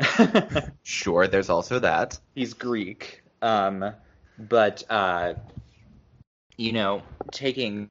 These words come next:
Speaker 1: that, um, when discussing West Side Story, you just kinda have to put that stuff aside, um,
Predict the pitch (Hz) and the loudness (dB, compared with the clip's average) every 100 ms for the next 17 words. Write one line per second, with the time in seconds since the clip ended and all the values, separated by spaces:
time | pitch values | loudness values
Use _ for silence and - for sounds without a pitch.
0 | - 98 101 95 - _ _ _ _ - | -4 0 2 0 -6 _ _ _ _ -20
1 | _ _ 113 110 101 98 87 92 92 - | _ _ 2 4 4 2 -4 -4 -6 -12
2 | - - - _ - - - _ _ _ | -16 -14 -14 _ -20 -20 -20 _ _ _
3 | 135 131 123 - 147 143 117 107 110 104 | -2 -2 0 0 0 2 0 -2 -2 -4
4 | - 104 98 95 92 101 92 98 92 - | -2 -2 -2 -8 -10 -8 -6 -6 -8 0
5 | 92 90 - - 98 92 - 101 - - | 0 0 -6 -14 -6 -6 -4 -8 -8 -4
6 | 110 92 87 87 - _ _ _ _ - | 0 0 0 -4 -8 _ _ _ _ -4
7 | 95 90 90 | -2 -2 -4